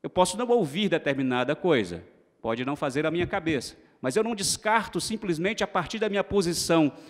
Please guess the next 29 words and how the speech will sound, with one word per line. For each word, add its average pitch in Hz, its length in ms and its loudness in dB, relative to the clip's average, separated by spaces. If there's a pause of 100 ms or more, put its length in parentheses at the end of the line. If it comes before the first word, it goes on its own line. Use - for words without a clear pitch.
(160)
de 160 260 0 (600)
sujeito 196 540 2
que 196 100 -6
mora 170 240 4
em 170 60 4
São 165 200 2
Paulo, 208 360 4
da 196 120 2
Zona 175 220 2
Oeste, 196 380 2
tem 202 140 -4
as 190 180 -6
filhas 208 260 0
na 196 80 2
escola 185 320 0
particular 180 680 2
e - 20 0
digo, 180 260 2
"Não, 175 240 0
isso 175 200 -2
é 180 60 0
coisa 180 200 -2
da 190 100 0
periferia, 190 800 2 (200)
uma 180 100 6
música 202 320 2
de 165 100 2
mau 156 220 4
gosto 226 640 6